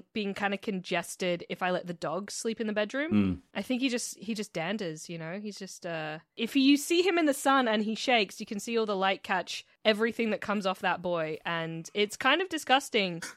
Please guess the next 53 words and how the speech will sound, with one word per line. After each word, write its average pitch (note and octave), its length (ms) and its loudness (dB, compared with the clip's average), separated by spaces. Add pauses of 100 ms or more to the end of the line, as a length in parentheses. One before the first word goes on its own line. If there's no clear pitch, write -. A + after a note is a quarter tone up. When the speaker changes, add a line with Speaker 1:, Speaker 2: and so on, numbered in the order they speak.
(120)
Speaker 1:
yet A#3+ 320 6 (180)
I G3+ 120 2
want A3 180 0
the - 60 -6
cuddles. - 580 -6
Speaker 2:
It's B2+ 220 2
a, B2+ 260 8 (120)
it's C3+ 120 2
a D3 60 4
cost-benefit C3+ 580 4
analysis, G#2+ 540 2
and G2+ 240 4
the A2 60 4
dog G#2 200 4
always F2 260 2
wins. D#2+ 400 -4
Speaker 1:
It's - 200 0
funny F#4+ 240 2
you B4 180 4
mention D4+ 320 4
costs, B3 320 2
'cause B3 240 -4
this C4+ 140 -8
thing E4+ 200 -6
is F#4 140 -4
not - 180 -2
cheap. - 380 -8 (180)
Speaker 2:
Okay. A2 540 2
Now, C3 320 4
last, A3+ 400 0
uh, D3+ 480 6
last F#3 260 0
week, B2+ 200 4
you D3 180 4
mentioned E3+ 380 6
the C3 40 6
price B2 300 2
of G#2 100 0
a G#2 40 -2
keyboard, A#2 500 4
and A#2+ 200 6
I C#3 180 2
swore D3+ 320 2
so D3 160 4
much B2+ 220 4
I A#2+ 120 6
had A#2 140 2
to B2 80 2
cut - 400 2
quite B2+ 300 2
a A#2+ 40 2
lot A2 160 6
out. A2 380 2